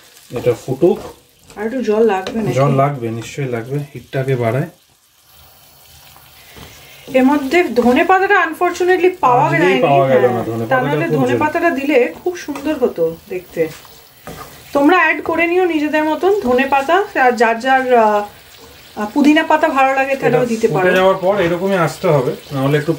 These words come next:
Speaker 1: একদম ঝোলঝোলে প্যালপেলে হয়ে যাবে। আমি সামান্য জল অ্যাড করলাম, ওটা একটু ফোটার জন্য আর কি। Meanwhile এটা যখন ফুটছে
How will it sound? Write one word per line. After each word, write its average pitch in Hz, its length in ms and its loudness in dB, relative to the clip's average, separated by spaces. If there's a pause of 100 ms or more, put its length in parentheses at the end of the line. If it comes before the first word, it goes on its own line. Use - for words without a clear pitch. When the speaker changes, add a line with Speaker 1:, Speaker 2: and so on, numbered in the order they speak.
(160)
Speaker 1:
একদম 135 480 0 (240)
ঝোলঝোলে 139 400 2
প্যালপেলে 139 460 -2
হয়ে 123 180 2
যাবে। 113 260 -2 (600)
আমি 123 160 -6
সামান্য 143 500 0
জল 131 300 0 (220)
অ্যাড - 240 0
করলাম, 151 300 0
ওটা 135 180 2
একটু 135 200 -4
ফোটার 135 400 -2 (100)
জন্য 110 220 -4
আর 104 240 -4
কি। - 220 0 (760)
Meanwhile 160 380 4
এটা 170 200 4
যখন 170 220 2
ফুটছে 165 800 -4